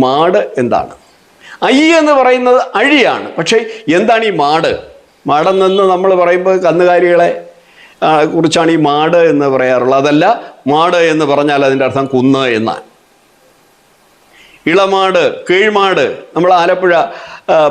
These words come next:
ബ-, അല്ല, ആലുവയിലൊരു കീഴ്മാടുണ്ട്, ഇടുക്കിയിലൊരു,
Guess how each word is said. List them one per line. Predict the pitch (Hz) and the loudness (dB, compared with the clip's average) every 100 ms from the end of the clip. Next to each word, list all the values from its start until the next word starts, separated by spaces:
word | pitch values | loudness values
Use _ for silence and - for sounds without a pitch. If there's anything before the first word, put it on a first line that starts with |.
| 151 | 0
ബ-, | 147 | 0
അല്ല, | 156 156 131 131 135 156 | 2 0 -2 -2 0 0
ആലുവയിലൊരു | 196 208 185 175 160 156 | 2 2 2 2 -2 -2
കീഴ്മാടുണ്ട്, | 165 170 175 160 123 98 - - - - - _ _ _ _ _ _ - - 170 | 0 0 0 0 -2 -4 -10 -18 -20 -20 -20 _ _ _ _ _ _ -20 -4 0
ഇടുക്കിയിലൊരു, | 220 214 208 196 185 | 0 0 0 2 2